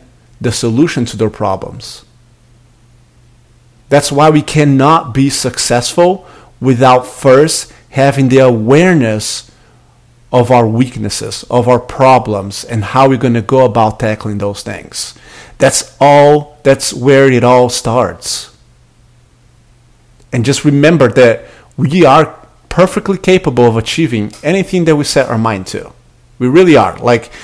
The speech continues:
if you had told me five years ago, September twenty-third, twenty seventeen, "Fran, five years from today, you might feel completely lost today, but in five years from now,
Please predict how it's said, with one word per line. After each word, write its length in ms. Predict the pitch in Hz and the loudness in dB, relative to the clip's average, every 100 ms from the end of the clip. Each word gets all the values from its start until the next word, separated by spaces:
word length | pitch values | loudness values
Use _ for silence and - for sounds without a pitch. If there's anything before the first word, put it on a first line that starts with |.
| - - | -18 -6
if 220 | 123 - | -6 0
you 100 | 170 | 2
had 240 | 185 190 - | 4 2 2
told 260 | 180 170 | 4 4
me 320 | 117 113 113 _ _ _ _ _ _ _ _ _ | 2 -2 -6 _ _ _ _ _ _ _ _ _
five 500 | - 147 143 165 147 | -4 2 4 4 2
years 220 | 156 151 | 0 0
ago, 440 | 120 143 113 104 - | 0 2 2 0 -8
September 520 | - 113 - 147 156 | -4 -4 -2 0 0
twenty-third, 640 | 151 147 143 151 139 139 | 0 -2 0 2 2 0
twenty 220 | - 135 | -4 -4
seventeen, 640 | 131 135 123 117 127 98 90 | -2 -2 -2 -4 -4 -6 -10
"Fran, 500 | - 131 139 160 160 _ _ _ _ _ - | -4 0 0 0 -4 _ _ _ _ _ -20
five 460 | - - 147 170 143 | -14 0 4 4 4
years 220 | 160 151 | 2 2
from 180 | - 147 | 0 -2
today, 540 | - 139 135 104 110 _ _ _ _ _ _ _ _ - | -2 0 2 0 -4 _ _ _ _ _ _ _ _ -6
you 100 | 120 | -2
might 200 | 120 151 | 2 2
feel 180 | - 175 | 2 0
completely 580 | 151 123 - 165 202 185 | 2 -2 2 0 2 0
lost 460 | 180 180 165 - | 2 2 2 -2
today, 420 | 170 123 101 92 107 _ _ _ _ _ _ - | -4 -2 -2 -6 -14 _ _ _ _ _ _ -4
but 160 | 117 | -2
in 80 | 113 | 0
five 420 | 110 151 156 151 | 0 2 4 2
years 220 | 147 156 - | 2 2 0
from 160 | 131 | -2
now, 480 | 123 127 156 175 | 0 2 0 -2